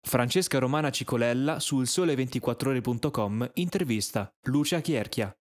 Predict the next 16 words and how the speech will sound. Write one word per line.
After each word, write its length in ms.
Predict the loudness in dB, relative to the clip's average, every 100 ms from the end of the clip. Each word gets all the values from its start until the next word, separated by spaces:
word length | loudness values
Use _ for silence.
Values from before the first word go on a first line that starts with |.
| _ _ _ _ _ _
Ancora 340 | 0 2 2 2
troppo 300 | 2 2 2
maschilismo 580 | 2 0 0 0 0 0
negli 160 | 2
investimenti 680 | 0 0 -2 -2 -2 -2 -2
in 80 | -2
startup. 600 | 0 -2 -2 -4 -4 -10 -12 _ _ _ _ _ _ _ _ _ _
Andrea 380 | 0 2 2 0
Frollà 400 | 0 0 0 0 -2
su 160 | -4
repubblica 560 | -2 -2 -2 -2 -2 -2
punto 260 | -2 0
it, 320 | 0 0 -2 -2
intervista 580 | 0 0 0 0 0 0
Andrea 320 | 0 2 2
Battista. 580 | 0 0 -2 -4 -4 -6